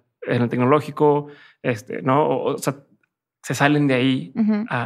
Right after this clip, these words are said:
Speaker 1: a, a las ciudades un poco más grandes. Ahí n-
Speaker 2: Yo creo que era para clase media irte a la capital como tal.
Speaker 1: Ok.
Speaker 2: Eh, ahor-, ahorita ya,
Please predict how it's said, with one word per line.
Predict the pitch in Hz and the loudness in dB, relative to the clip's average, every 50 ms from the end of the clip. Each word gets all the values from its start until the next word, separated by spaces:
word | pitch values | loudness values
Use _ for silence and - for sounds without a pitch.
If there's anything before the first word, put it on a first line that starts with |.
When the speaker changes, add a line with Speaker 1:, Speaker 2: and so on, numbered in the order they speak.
| - | -6
Speaker 1:
a, | - - 127 127 - | -8 -8 -8 -8 -8
a | - - 139 | -6 -4 -2
las | 135 131 120 - | 0 0 -2 -2
ciudades | - - - - - - 135 131 127 127 127 123 | -6 -10 -10 -8 -4 0 2 2 2 2 2 2
un | 123 123 120 | 2 2 2
poco | 123 127 123 127 | 2 0 0 2
más | 127 123 117 123 | 0 0 0 0
grandes. | 127 123 117 120 - - - - _ - - - - - - - - - - | 0 0 0 -2 -6 -8 -16 -18 _ -14 -14 -14 -14 -20 -20 -20 -20 -18 -10
Ahí | - 123 123 120 | -6 -2 0 0
n- | 117 120 123 127 - - - | 0 0 0 -2 -4 -2 -2
Speaker 2:
Yo | 226 247 294 302 | 2 4 4 4
creo | 311 320 320 | 4 4 4
que | 320 | 4
era | 320 320 320 | 4 4 4
para | 320 302 277 247 | 4 2 2 2
clase | 240 233 233 226 220 - 254 | 2 2 0 0 2 2 2
media | 247 233 220 214 220 220 233 - - | 4 4 4 4 4 2 2 2 2
irte | 220 214 214 - - 220 220 - | 0 0 0 0 0 0 2 2
a | - 202 | 2 2
la | 202 190 | 2 0
capital | - 175 - - 180 - - 156 151 151 - - _ _ | -2 -4 -6 -6 -8 -4 -4 -4 -4 -6 -16 -20 _ _
como | - 98 185 175 | -8 -6 -6 -4
tal. | 170 - - - - - | -4 -4 -4 -6 -4 -10
Speaker 1:
Ok. | 139 123 - 120 110 - _ _ _ _ _ _ - | -10 -8 -8 -8 -10 -10 _ _ _ _ _ _ -4
Speaker 2:
Eh, | - - 214 214 214 214 214 214 214 214 208 208 208 208 190 208 _ _ _ _ _ _ _ _ _ _ - | 0 2 2 4 4 2 2 2 2 2 2 2 2 0 -2 -6 _ _ _ _ _ _ _ _ _ _ 0
ahor-, | - 233 233 240 240 240 - | 4 4 6 6 4 4 4
ahorita | - - 233 226 254 233 269 285 | 4 4 4 2 0 2 2 2
ya, | 285 247 226 226 226 - | 4 4 4 4 2 0